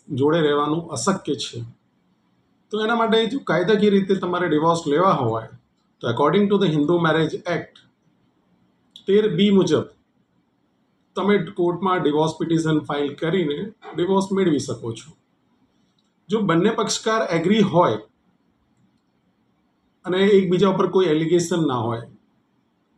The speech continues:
તો તમે બધા જ જે તમારા terms and condition છે, મેન્ટેનન્સને લઈને, બાળકને લઈને, એ તમે ડિસાઇડ કરીને એડવોકેટ મારફતે તમે મ્યુચ્યુઅલ ડિવોર્સ ફાઇલ કરી શકો છો.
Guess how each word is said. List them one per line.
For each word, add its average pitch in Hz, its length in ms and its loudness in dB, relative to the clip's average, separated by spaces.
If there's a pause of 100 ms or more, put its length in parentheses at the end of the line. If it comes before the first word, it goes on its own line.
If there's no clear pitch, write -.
(120)
તો 185 100 -4
તમે 190 640 -6 (300)
બધા 143 380 -2
જ 175 360 0
જે 160 100 2
તમારા 156 300 0
terms 165 300 -2
and 165 120 -2
condition 143 500 -2
છે, 160 360 -12
મેન્ટેનન્સને 135 600 -4
લઈને, 131 380 -2
બાળકને 156 520 -2
લઈને, 131 440 -4 (520)
એ 170 40 -6
તમે 156 280 -2
ડિસાઇડ 165 500 0
કરીને 143 420 -4 (1080)
એડવોકેટ 190 460 -2
મારફતે 156 600 0
તમે 170 280 -2
મ્યુચ્યુઅલ 180 420 2
ડિવોર્સ 156 460 -2
ફાઇલ 156 220 -2
કરી 127 200 -4
શકો 117 320 -14
છો. - 160 -20